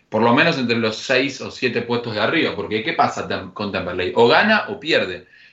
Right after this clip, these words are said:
Temperley después de Chicago es el equipo con más derrotas en todo el torneo, no solo en la zona, sino en todo el torneo. Pero no termina estando tan abajo porque ha ganado varios partidos. Si no me equivoco, Temperley de los,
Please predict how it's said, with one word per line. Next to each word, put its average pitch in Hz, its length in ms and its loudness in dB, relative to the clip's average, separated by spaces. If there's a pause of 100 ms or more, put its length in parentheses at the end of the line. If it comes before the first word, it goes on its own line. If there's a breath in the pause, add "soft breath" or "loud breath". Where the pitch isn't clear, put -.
Temperley 131 420 0
después 151 200 -4
de 147 60 -8
Chicago 175 280 -2
es - 140 -6
el 123 60 -2
equipo 123 260 -4
con 113 160 0
más 156 180 2
derrotas 139 480 2
en 110 160 -2
todo 156 160 6
el - 80 0
torneo, 127 380 0
no 160 160 -2
solo 135 180 -4
en 123 80 0
la 120 140 0
zona, 123 260 -4
sino 120 220 -2
en 127 140 0
todo 143 160 2
el 120 60 -2
torneo. 113 520 0 (500 soft breath)
Pero 165 280 4
no 165 100 -2
termina 170 300 0
estando 165 240 -4
tan 165 100 0
abajo 185 320 2
porque 127 220 -2
ha - 20 2
ganado 147 400 0
varios 139 300 2
partidos. 117 560 -4 (800 soft breath)
Si - 160 -8
no 160 80 -4
me 160 80 -2
equivoco, 156 400 0
Temperley 151 600 0
de 113 140 2
los, 104 800 0